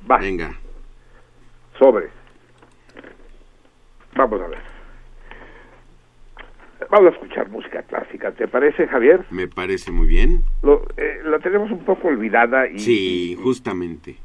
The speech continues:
Speaker 1: y, y no está bien, porque la verdadera música es la música clásica, cabrón. Lo demás está bien, hay cosas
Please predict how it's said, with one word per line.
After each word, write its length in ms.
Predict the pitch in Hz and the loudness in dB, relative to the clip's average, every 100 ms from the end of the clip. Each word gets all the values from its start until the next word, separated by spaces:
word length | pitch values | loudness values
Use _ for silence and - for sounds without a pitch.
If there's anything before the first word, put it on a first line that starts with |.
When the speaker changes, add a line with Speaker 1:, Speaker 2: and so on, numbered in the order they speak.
| - - - - | -20 -20 -20 -20
Speaker 1:
y, 60 | 113 | -20
y 300 | - 110 113 | -18 -16 -2
no 140 | 143 | 2
está 180 | 160 - | 2 0
bien, 220 | 95 92 - _ - | -6 -8 -14 _ -8
porque 440 | 92 - 104 101 - - - - | -8 -8 -10 -12 -16 -20 -20 -2
la 100 | 123 | 0
verdadera 400 | 131 143 202 175 | 4 4 6 4
música 360 | 131 131 147 123 | 2 -2 -2 -4
es 60 | |
la 80 | 92 | -4
música 300 | 90 90 - | -10 -12 -14
clásica, 420 | - - - - - | -14 -14 -14 -20 -18
cabrón. 360 | - 90 90 | -16 -14 -8
Lo 40 | 98 | -4
demás 280 | 123 175 151 | -2 0 -2
está 240 | - 101 | -6 -6
bien, 480 | 85 107 120 127 110 | -2 0 2 2 -2
hay 100 | 101 | -6
cosas 300 | - 107 | -8 -8